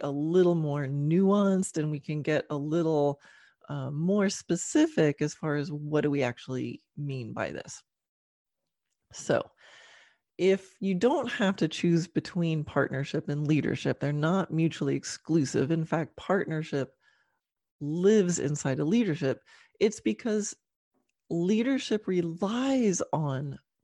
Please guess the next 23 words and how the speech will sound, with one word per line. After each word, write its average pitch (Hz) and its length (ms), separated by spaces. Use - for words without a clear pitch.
partnership. - 800
And 185 100
I 190 60
think 196 340
partnership 196 920
relies 180 960
on 156 520
relationship. 143 1200
And 175 140
so 196 140
I 190 40
want 214 180
to - 160
tell 330 100
you 220 120
a 175 40
quick - 300
story 165 840
that 156 280
illustrates 214 720
this, 143 340
and 151 160
it's 156 300